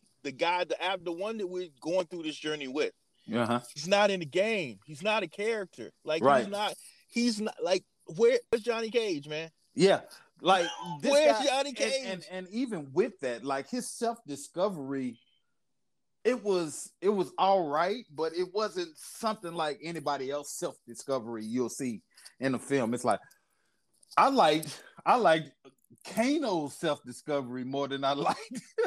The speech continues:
Speaker 2: uh, this guy's, uh, self-discovery.
Speaker 1: Yeah, they
Speaker 2: You know
Speaker 1: tried to, they tried to give Cole, they tried to, like, okay, his, his family, and then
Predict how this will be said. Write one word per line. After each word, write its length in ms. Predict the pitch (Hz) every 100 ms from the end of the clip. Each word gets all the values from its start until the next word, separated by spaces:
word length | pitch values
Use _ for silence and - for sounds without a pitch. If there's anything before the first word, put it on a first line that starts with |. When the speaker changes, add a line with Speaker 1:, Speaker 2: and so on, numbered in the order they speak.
| - - - - _ -
Speaker 2:
uh, 380 | 151 151 147 147 - 220 - _ _ _ -
this 260 | 147 220
guy's, 500 | 170 143 123 120 117 104
uh, 500 | 123 120 117 113 110
self-discovery. 800 | - 127 110 - 131 110 113 107 _ _
Speaker 1:
Yeah, 200 | 185 220
they 80 | 165
Speaker 2:
You 0 |
know 40 | 180
Speaker 1:
tried 280 | 294 277 226
to, 60 | - _ 175
they 140 | 220
tried 260 | 214 302 330
to 60 |
give 180 | 262 214
Cole, 240 | 208 208 202
they 60 |
tried 240 | 190 208 190
to, 60 |
like, 180 | 170 156
okay, 360 | 160 175 151 147
his, 240 | 139 - _ _ -
his 140 | 139
family, 600 | - 165 170 170 165 165
and 140 | 147 156
then 320 | 202 226